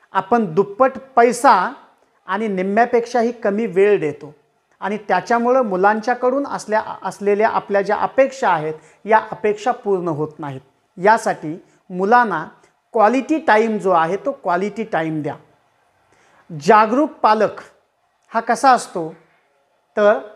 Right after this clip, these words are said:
त्याचे विचार विधायक असतात, त्याची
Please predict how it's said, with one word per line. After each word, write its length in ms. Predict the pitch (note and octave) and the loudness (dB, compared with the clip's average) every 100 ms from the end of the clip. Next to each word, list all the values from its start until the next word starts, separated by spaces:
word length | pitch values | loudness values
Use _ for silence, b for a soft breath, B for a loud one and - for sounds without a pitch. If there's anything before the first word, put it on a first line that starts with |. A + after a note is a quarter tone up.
| - | -6
त्याचे 280 | G3+ F#3+ G#3 | -4 0 0
विचार 540 | F3+ G3 G3 A#3 F#3 B3 - _ _ | 0 -2 2 4 4 0 -14 _ _
विधायक 600 | F3+ E3+ E3 G3 G#3+ F#3+ | -8 -6 -2 2 2 0
असतात, 340 | D3+ - C#3+ - _ _ _ _ _ _ _ _ _ - | -4 -6 -16 -18 _ _ _ _ _ _ _ _ _ 0
त्याची 360 | G#3 F#3 C4 | 0 2 -6